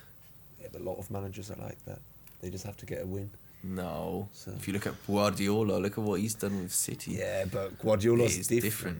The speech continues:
Speaker 2: different.
Speaker 1: Like,
Speaker 2: Yeah,
Speaker 1: mm,
Speaker 2: but
Speaker 1: you
Speaker 2: of
Speaker 1: can't
Speaker 2: course,
Speaker 1: compare that.
Speaker 2: but still.
Speaker 1: With every
Speaker 2: Yeah,
Speaker 1: club,
Speaker 2: you
Speaker 1: Guardiola's
Speaker 2: can. If you
Speaker 1: easier.
Speaker 2: talk about, if you talk about top managers, then Mourinho would be up there for a lot of people, but not for me.
Speaker 1: But anyway,
Speaker 2: Yeah,
Speaker 1: Stormzy's
Speaker 2: yeah.
Speaker 1: new video.
Speaker 2: Yeah, Stormzy, man.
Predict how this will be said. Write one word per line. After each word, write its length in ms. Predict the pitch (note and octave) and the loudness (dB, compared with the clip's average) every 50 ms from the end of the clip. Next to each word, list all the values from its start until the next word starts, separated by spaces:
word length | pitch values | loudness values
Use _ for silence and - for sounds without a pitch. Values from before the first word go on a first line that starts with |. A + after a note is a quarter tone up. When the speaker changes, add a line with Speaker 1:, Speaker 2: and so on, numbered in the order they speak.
| D#2 - A#1 | -8 -12 -12
Speaker 2:
different. 60 | C2+ | -8
Speaker 1:
Like, 240 | E2+ E2+ E2 D#2 - - - E2 E2+ E2 E2 E2+ D#2+ - - - - - | -8 -8 -8 -8 -10 -14 -18 -18 -16 -16 -16 -16 -16 -18 -20 -20 -16 -14
Speaker 2:
Yeah, 400 | C3+ B2+ F#2 G2+ G2+ A2 A2 G#2+ G2 F#2+ - | -12 -8 -6 -4 -2 0 2 2 2 0 0
Speaker 1:
mm, 140 | - F2+ F2+ | -2 -4 -4
Speaker 2:
but 200 | F#2+ G2 F#2+ - - - - - - - - - - - | -4 -6 -6 -8 -10 -18 -20 -20 -20 -20 -20 -20 -16 -12
Speaker 1:
you 60 | - | -8
Speaker 2:
of 60 | - | -6
Speaker 1:
can't 140 | G#2 G2 F2+ | -6 -4 -2
Speaker 2:
course, 280 | G#2 A#2+ C#3+ B2 G2 F#2+ | 0 0 2 2 2 0
Speaker 1:
compare 180 | F#2+ F2+ F2+ F#2+ | 0 0 -2 -4
that. 60 | F2+ - | -4 -4
Speaker 2:
but 100 | - - | -6 -6
still. 440 | - - - - A2 B2 C3 A2 G2 G2 - - - - - | -6 -6 -4 -2 0 0 0 0 -2 -4 -8 -14 -20 -12 -4
Speaker 1:
With 120 | G2 G2 | 2 4
every 160 | A2+ A#2 B2 A#2 | 6 6 8 6
Speaker 2:
Yeah, 100 | - - | 6 6
Speaker 1:
club, 220 | - A2+ G#2+ G2+ | 6 6 6 6
Speaker 2:
you 80 | A2 A2+ | 6 6
Speaker 1:
Guardiola's 420 | A2+ G2 F#2+ A2 C3 C3 - F#2+ | 6 6 8 8 10 10 10 8
Speaker 2:
can. 80 | A2+ B2 | 6 4
If 200 | G#2+ G#2+ G#2+ G#2+ | 4 4 4 4
you 60 | A2+ G2+ | 2 2
Speaker 1:
easier. 100 | - - | 4 4
Speaker 2:
talk 220 | C3 B2 - - | 4 2 2 2
about, 340 | A#2+ F#2+ G#2+ G2+ G2+ G2 - | 2 4 6 6 6 6 4
if 140 | G#2 - - | 2 0 -2
you 60 | G2+ | -2
talk 240 | - - A2+ A2 G#2+ | -2 0 -2 0 0
about 240 | G2+ G2+ G2 - - | 2 2 2 2 0
top 240 | - - G#2 - - | -2 -2 -2 -2 -2
managers, 640 | D#2+ F2+ F#2 G2+ A2+ A2 G2+ - F#2 F2+ F2+ F2 - | -2 -2 -2 0 0 -2 -2 -2 -4 -4 -4 -4 -6
then 240 | - F2+ F2 F2 F2 | -6 -4 -4 -4 -4
Mourinho 440 | E2+ F2 G2+ G2+ G#2 G2+ F#2+ F2+ F2 | -4 -4 -2 -2 -2 -2 -2 -2 -2
would 180 | F#2 - - - | -4 -6 -6 -6
be 140 | E2+ F2 F2 | -6 -6 -6
up 140 | - - | -6 -6
there 80 | - - | -8 -8
for 100 | - F2+ | -8 -6
a 20 | F2+ | -4
lot 140 | F#2 G2+ G2 | -4 -4 -4
of 100 | G#2 - | -6 -8
people, 340 | - - - G#2+ - - - | -10 -10 -10 -8 -8 -6 -6
but 160 | F2 E2+ - | -4 -6 -6
not 160 | E2 E2 - | -6 -10 -10
for 120 | - - A2+ | -12 -12 -12
me. 180 | - - - - - - - - - - - - - - - - | -12 -12 -12 -14 -14 -16 -20 -20 -20 -20 -18 -18 -20 -6 2 6
Speaker 1:
But 80 | A2+ | 8
anyway, 220 | B2+ D3+ D#3+ D#3 C3+ | 8 10 10 10 10
Speaker 2:
Yeah, 120 | A#2 - - | 10 10 10
Speaker 1:
Stormzy's 420 | G2+ D#3 D#3+ D3 A#2+ B2 B2+ A#2 C3+ | 10 10 10 10 8 8 8 8 8
Speaker 2:
yeah. 60 | D3 | 10
Speaker 1:
new 80 | D3+ C3+ | 10 10
video. 520 | C#3+ E3 F3+ F3+ F3+ F3 D3 A#2 F#2 - - - - - | 10 8 10 12 12 12 12 12 10 6 2 -4 0 4
Speaker 2:
Yeah, 380 | C#3 - G2+ G2+ G2 G2+ - | 4 6 8 8 8 8 8
Stormzy, 600 | - B2+ B2+ C3 C3 G#2+ G2 G2+ G2+ - F#2+ F#2+ | 8 8 8 10 10 8 8 4 2 0 -2 0
man. 220 | F#2+ F#2+ G2 G#2 | 0 0 0 -2